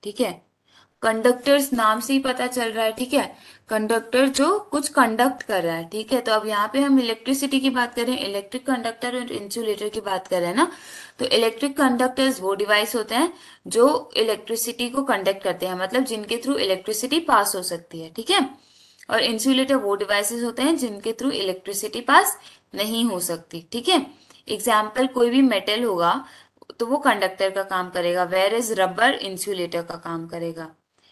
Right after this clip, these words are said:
ठीक है? So, in all our activities, we have used metal wires to make a circuit, ठीक है? Suppose we use a cotton thread instead of a metal wire to make a circuit.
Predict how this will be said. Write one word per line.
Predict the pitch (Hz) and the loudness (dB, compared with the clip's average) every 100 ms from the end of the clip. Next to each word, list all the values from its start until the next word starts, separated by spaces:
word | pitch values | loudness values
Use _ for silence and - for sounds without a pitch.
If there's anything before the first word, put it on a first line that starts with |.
| _ - | _ -10
ठीक | 226 | 0
है? | 349 285 - _ _ _ _ _ _ _ _ _ _ _ _ - | 2 2 -2 _ _ _ _ _ _ _ _ _ _ _ _ -8
So, | 233 240 240 - | 2 4 4 2
in | 247 247 | -2 0
all | 220 226 254 | 2 2 2
our | 262 254 262 220 | -2 -2 -2 -4
activities, | - 226 208 214 226 269 233 | -6 -8 -6 -4 -2 -2 -2
we | 240 | -2
have | 233 226 208 | 0 -2 -4
used | 220 262 247 | -6 -4 -2
metal | 208 196 214 | -4 0 0
wires | 226 208 185 262 - | 2 4 4 0 -2
to | 254 | -4
make | 202 190 | -4 -4
a | 202 214 | -4 0
circuit, | 185 170 233 - - _ _ _ _ - | -2 -2 -4 -4 -10 _ _ _ _ -12
ठीक | - | 0
है? | 269 - - - _ _ _ _ _ _ _ _ _ - | 0 0 -6 -20 _ _ _ _ _ _ _ _ _ -12
Suppose | - 233 226 240 294 254 | -6 -4 2 2 4 2
we | 277 233 | 2 2
use | 233 262 | -2 -2
a | 269 | 0
cotton | 247 190 214 240 | 4 4 2 -2
thread | 254 240 247 | -2 -2 -2
instead | 208 196 226 220 | -6 -6 -4 -2
of | 233 | -2
a | 247 226 | -2 -2
metal | 175 185 190 | -2 -2 -2
wire | 160 147 - _ - - _ - | -2 -2 -8 _ -20 -20 _ -12
to | 233 | -6
make | 220 196 | -4 -2
a | 226 233 | -2 2
circuit. | 190 175 170 | 2 2 -2